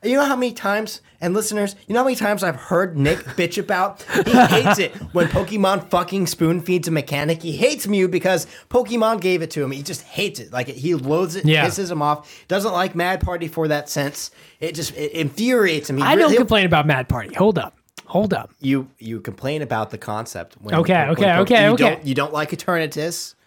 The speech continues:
Speaker 1: You didn't like Eternatus for the reason 'cause you feel like Pokemon
Speaker 2: You think
Speaker 1: gives
Speaker 2: this
Speaker 1: it
Speaker 2: is
Speaker 1: to him.
Speaker 2: spoon-fed just because it says you have to put them all in play? That's not spoon-fed. That makes your life more difficult.
Speaker 1: No, it is spoon-fed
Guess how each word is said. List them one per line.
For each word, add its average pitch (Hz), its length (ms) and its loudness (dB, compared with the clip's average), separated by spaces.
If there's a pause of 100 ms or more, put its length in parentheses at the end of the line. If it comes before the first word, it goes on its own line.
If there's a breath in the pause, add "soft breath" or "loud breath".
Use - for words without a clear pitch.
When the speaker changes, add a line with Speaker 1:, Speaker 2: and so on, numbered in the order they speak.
(460)
Speaker 1:
You 127 80 -6
didn't 139 140 -4
like 135 140 0
Eternatus 147 360 -2
for 151 100 -10
the 165 100 -10
reason 156 240 -2
'cause 147 80 -10
you 135 80 -12
feel 170 160 -2
like 160 200 0
Pokemon 170 220 0
Speaker 2:
You 320 140 12
think 359 220 4
Speaker 1:
gives 339 160 4
Speaker 2:
this - 20 6
Speaker 1:
it 320 60 6
Speaker 2:
is 269 80 4
Speaker 1:
to - 20 2
him. 127 80 -2
Speaker 2:
spoon-fed 330 440 6
just 294 200 2
because 311 220 4
it 285 100 0
says 285 240 4
you 294 60 6
have 285 100 2
to 269 80 -4
put 294 180 2
them 277 140 4
all 269 120 8
in 262 60 4
play? 285 260 4
That's 359 200 4
not 403 120 4
spoon-fed. 277 380 2
That 330 100 4
makes 370 140 4
your 370 120 8
life 330 200 6
more 330 380 8
difficult. 190 720 0
Speaker 1:
No, 180 280 2
it 160 220 -2
is 233 280 0
spoon-fed 147 720 0